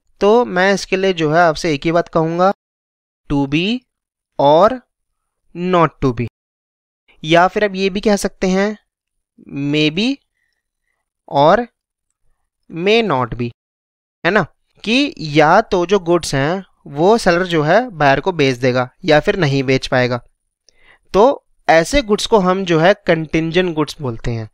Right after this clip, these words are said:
जैसे कि सेम एग्जांपल लेते हैं, यहाँ पे ए ने जो है सौ शर्ट्स का ऑर्डर प्लेस करवाया बी के पास, एग्रीमेंट बना दोनों के बीच, लेकिन बी कहता है देखिए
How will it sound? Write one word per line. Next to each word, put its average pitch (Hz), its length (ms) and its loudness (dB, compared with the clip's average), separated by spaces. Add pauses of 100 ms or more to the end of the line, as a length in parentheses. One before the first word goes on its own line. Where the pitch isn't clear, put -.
(360)
जैसे 175 180 2
कि 262 120 0
सेम 220 340 2
एग्जांपल 170 380 0
लेते 131 240 -4
हैं, 120 180 -6 (180)
यहाँ 165 420 0
पे 240 160 0
ए 170 260 0
ने 202 140 0
जो 180 160 0
है 185 180 4
सौ 175 300 0
शर्ट्स 160 280 -2
का 196 120 2
ऑर्डर 151 280 2
प्लेस 156 240 -4
करवाया 135 300 -2
बी 131 140 -6
के 123 140 -8
पास, 120 280 -8
एग्रीमेंट 147 360 -4
बना 185 180 0
दोनों 180 200 0
के 180 120 0
बीच, 190 260 -6 (380)
लेकिन 220 300 0
बी 208 200 0
कहता 190 300 2
है 202 60 4
देखिए 180 480 0